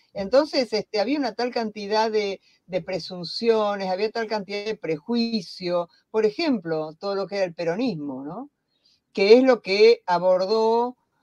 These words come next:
después algún grupo de antropología política, este, eh,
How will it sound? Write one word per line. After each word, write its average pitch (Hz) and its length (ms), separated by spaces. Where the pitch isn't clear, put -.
después 190 560
algún 202 360
grupo 214 360
de 185 180
antropología 170 1080
política, 190 1120
este, 160 1000
eh, 160 320